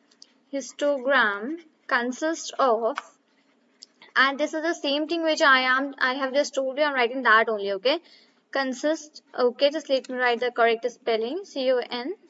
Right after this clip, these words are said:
it's C O N S I S T, okay? Histogram consists of contiguous plots, okay? So I would be writing continuous, okay?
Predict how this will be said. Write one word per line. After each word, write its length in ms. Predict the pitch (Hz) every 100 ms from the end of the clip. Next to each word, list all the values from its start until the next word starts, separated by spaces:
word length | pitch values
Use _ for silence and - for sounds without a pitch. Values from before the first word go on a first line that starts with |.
| _ _ _ -
it's 200 | 247 -
C 220 | 269 247 233
O 80 |
N 360 | 214 226 247 254 -
S 260 | 220 - -
I 400 | 247 247 247 247
S 260 | 208 208 -
T, 140 | 214 240
okay? 300 | 226 294 269
Histogram 500 | - 254 247 233 233
consists 560 | 240 214 294 311 - -
of 380 | 262 214 208 254 _ _ - _ -
contiguous 600 | 254 254 254 269 294 302
plots, 400 | - 240 - -
okay? 280 | 233 233 269
So 80 | 294
I 160 | 269
would 120 | 269
be 100 | 240
writing 420 | 285 269 285 294 269
continuous, 720 | 247 226 254 240 202 190 214
okay? 260 | 190 220